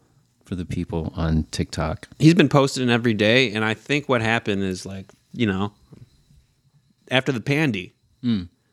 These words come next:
Speaker 2: like, everyone, we needed something form of excess. We needed some form of pressure release. And just watching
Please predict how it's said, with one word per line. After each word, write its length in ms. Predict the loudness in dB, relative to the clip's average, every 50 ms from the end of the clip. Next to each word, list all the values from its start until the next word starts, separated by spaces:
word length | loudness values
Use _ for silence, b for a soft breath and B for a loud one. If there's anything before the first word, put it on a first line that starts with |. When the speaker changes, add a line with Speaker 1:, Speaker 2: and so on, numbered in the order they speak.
| _ _ _ _ _
Speaker 2:
like, 160 | -4 -2 2 2
everyone, 520 | 4 4 6 4 4 4 2 2 0 -4 -10 -8
we 240 | -2 4 6 8 8
needed 280 | 8 8 6 6 2
something 320 | 2 0 0 0 0 -2 0
form 220 | 2 2 2 2
of 120 | 2 0 -2
excess. 540 | -4 -4 0 2 2 2 2 0 -4 -4
We 80 | -2 0
needed 180 | 0 0 0 0
some 160 | -2 -4 -2
form 300 | 2 2 4 4 4 2
of 100 | -2 0
pressure 320 | 2 2 2 2 0 -4
release. 520 | -4 -2 0 2 4 4 4 2 0 -2 -2
And 160 | 0 0 4 4
just 220 | 4 4 4 6
watching 500 | 6 6 6 4 2 2 2 2 0 -4